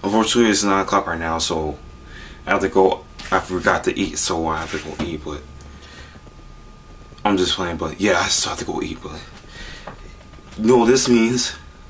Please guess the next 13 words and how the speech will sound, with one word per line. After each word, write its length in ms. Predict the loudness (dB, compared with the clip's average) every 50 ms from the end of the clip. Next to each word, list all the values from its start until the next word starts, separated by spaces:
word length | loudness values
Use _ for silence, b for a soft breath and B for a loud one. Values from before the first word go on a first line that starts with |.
| -20 -20 -18 -20 -20 B B B B B B B -4
One 160 | 0 0 0
hundred 100 | 2 0
subs, 580 | 0 0 0 0 -2 -2 -2 -2 -2 -2 -2 -6 -12 -18 -20 B B B B B B B B
cinnamon 300 | B 2 4 6 6 6
challenge. 300 | 4 4 4 2 2 2
So 100 | 4 4
I 100 | 4 4
have 200 | 4 2 2 4
water 180 | 4 4 4 4
right 240 | 4 4 2 2
here, 300 | 2 0 0 0 0 -2 -6 -16 -18 -16 -2 -2 -2 -2 -2 -8 -14 -18 -20 -20 -20 -20 -20 -20 -20 -20 -20 -20 -18 -18 -18 -18 -20 -20 -20 -20 -20 -20 -20 -20 -20 -20 -20 -20 -20 -20 -20 -20 B B B B B B B B B B B 0
and 360 | 4 4 6 6 6 4 2 B B B B B B B B B B B B B -4 4
whew, 420 | 6 8 8 8 6 2 -4 -6